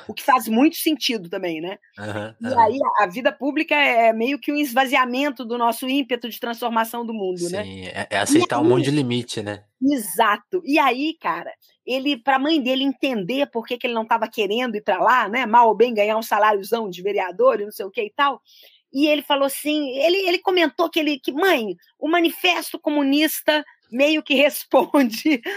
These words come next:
Speaker 1: por que que eu tô grilado, assim." Mas ele não tinha lido ainda. E aí a mãe dele leu antes dele.
Speaker 2: <laughs>
Speaker 1: A mãe dele quis entender o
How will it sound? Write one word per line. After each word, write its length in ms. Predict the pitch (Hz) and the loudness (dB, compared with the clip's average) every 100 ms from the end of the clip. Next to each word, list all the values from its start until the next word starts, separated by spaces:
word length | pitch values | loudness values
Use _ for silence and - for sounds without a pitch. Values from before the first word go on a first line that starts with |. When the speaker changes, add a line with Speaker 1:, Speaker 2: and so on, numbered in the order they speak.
| 381 - | -10 -6
Speaker 1:
por 200 | 302 370 | -4 -2
que 180 | 339 294 | 0 0
que 80 | 294 | 0
eu 100 | 285 | 0
tô 140 | 294 | 2
grilado, 640 | 254 294 269 262 254 247 226 | 2 4 4 6 4 2 -2
assim." 320 | 226 226 180 - - | -4 -8 -10 -14 -8
Mas 280 | 294 381 320 | 0 0 2
ele 260 | 359 415 | 0 0
não 100 | 415 | -2
tinha 220 | 440 415 392 | -4 -2 0
lido 320 | 349 392 339 | 2 2 0
ainda. 380 | 254 214 196 175 - 233 _ - | -2 -4 -10 -16 -12 -14 _ -6
E 100 | 330 | 0
aí 220 | 339 302 311 | 4 4 2
a 80 | 330 | 2
mãe 280 | 339 339 | 2 0
dele 240 | 311 311 320 | 2 0 2
leu 240 | 311 311 | 4 4
antes 280 | 320 349 359 | 2 -4 -10
dele. 380 | 285 277 254 220 _ _ _ - | -4 -2 -4 -10 _ _ _ -10
Speaker 2:
<laughs> 1200 | - - - 208 175 - 165 127 151 - - 285 _ _ _ _ _ - | -2 0 2 2 2 2 0 0 -2 -4 -8 -20 _ _ _ _ _ -2
Speaker 1:
A 120 | 320 | 0
mãe 220 | 349 330 | 2 0
dele 220 | 330 359 | 0 -2
quis 260 | 359 339 302 | -2 -4 -4
entender 800 | 359 370 381 330 269 240 294 359 - | -8 -4 -2 0 0 -2 0 -2 -4
o 100 | - | -10